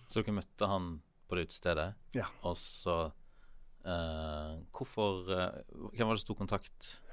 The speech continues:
Speaker 2: Eh, en venn av meg tok egentlig kontakt med han fordi han så at han, eh, kjente alle damene. Ikke sant? Eh, og vi tenkte, og vi fikk også mye oppmerksomhet, for vi gikk jo ikke i dress.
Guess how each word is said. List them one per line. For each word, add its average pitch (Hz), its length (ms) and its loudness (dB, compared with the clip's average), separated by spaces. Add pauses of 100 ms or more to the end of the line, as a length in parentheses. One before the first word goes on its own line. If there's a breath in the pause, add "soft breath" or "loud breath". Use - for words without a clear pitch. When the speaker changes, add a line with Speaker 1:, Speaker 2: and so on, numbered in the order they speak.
(160)
Speaker 2:
Eh, 151 340 8
en 190 80 10
venn 160 180 12
av 143 80 12
meg 202 160 12
tok 196 200 8
egentlig 151 240 8
kontakt - 340 4
med 151 80 10
han 156 80 10
fordi 170 200 10
han 160 140 12
så 131 360 10
at 127 100 0
han, 143 240 6
eh, 147 100 10
kjente 135 320 4
alle 127 140 8
damene. 127 320 4 (260 soft breath)
Ikke - 140 -4
sant? 196 300 -4
Eh, 160 580 -2
og 147 60 -2
vi 147 300 6
tenkte, 135 580 2
og 147 80 6
vi 165 140 10
fikk - 200 4
også 160 180 10
mye 262 140 12
oppmerksomhet, 127 360 6
for 175 100 4
vi 180 160 10
gikk - 100 -4
jo 131 60 0
ikke 165 100 8
i 143 80 8
dress. - 400 10